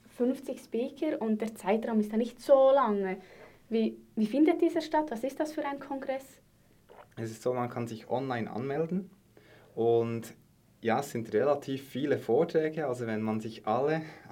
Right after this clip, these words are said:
Speaker 2: <laughs> ja, anschauen möchte, dann würde ich empfehlen, dass man sich einfach in der Woche, wo das stattfindet, auch wirklich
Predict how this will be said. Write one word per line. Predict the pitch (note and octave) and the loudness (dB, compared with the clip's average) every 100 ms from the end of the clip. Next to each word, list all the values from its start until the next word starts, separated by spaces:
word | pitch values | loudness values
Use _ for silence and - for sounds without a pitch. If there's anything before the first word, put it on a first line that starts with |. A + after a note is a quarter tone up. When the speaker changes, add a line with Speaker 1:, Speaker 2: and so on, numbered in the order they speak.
| G#2+ | -10
Speaker 2:
<laughs> | A2 G#2+ - - - - - | -10 -10 -16 -20 -20 -14 0
ja, | A2+ C3+ D3 - - | 4 4 2 -8 -8
anschauen | A#2 C#3 C#3+ B2+ A2 | -4 -2 0 0 0
möchte, | A2+ C#3+ - D3+ | -2 -2 -2 -2
dann | C#3+ A#2 A2+ | 0 -4 -2
würde | G#2+ | -4
ich | A2+ A2 | -6 -8
empfehlen, | G#2 G#2+ A2+ A2+ | -4 0 0 -2
dass | - | -6
man | G#2 G#2+ | -8 -4
sich | A#2 A2 - _ _ - | -6 -6 -14 _ _ -6
einfach | A2+ A#2+ A#2+ | -4 -4 -4
in | G#2 G2 - | -4 -4 -2
der | A2+ A#2+ | 2 4
Woche, | A#2 A2+ A#2+ | 2 2 -2
wo | G#2+ | -2
das | G#2+ | -6
stattfindet, | - G#2+ A2 - D3 D3+ A#2 | -2 -2 0 -4 -4 -2 0
auch | A2+ - | 0 -2
wirklich | A#2 A#2 G#2+ | -6 -4 -8